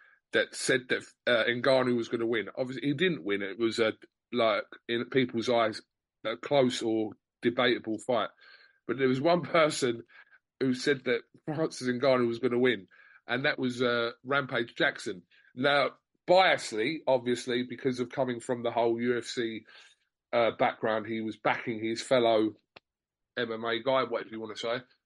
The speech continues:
But, um, he wasn't given a chance. But going into this fight with Joshua, there are a lot more people that are kind of curious and very kind of,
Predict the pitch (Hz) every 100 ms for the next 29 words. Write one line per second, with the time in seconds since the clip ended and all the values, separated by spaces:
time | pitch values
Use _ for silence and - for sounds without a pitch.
0 | _ - 123 127 131 127 123 123 _ _
1 | _ _ _ - 139 151 208 196 151 165
2 | 143 131 - 113 117 123 127 175 185 196
3 | 190 170 160 120 - 107 104 - _ _
4 | _ 127 135 156 135 - 104 101 123 135
5 | 143 135 135 165 165 165 170 160 131 113
6 | 110 117 120 - 147 135 127 - _ _
7 | _ _ - 170 175 139 127 131 - 131
8 | 123 143 160 165 160 165 160 156 143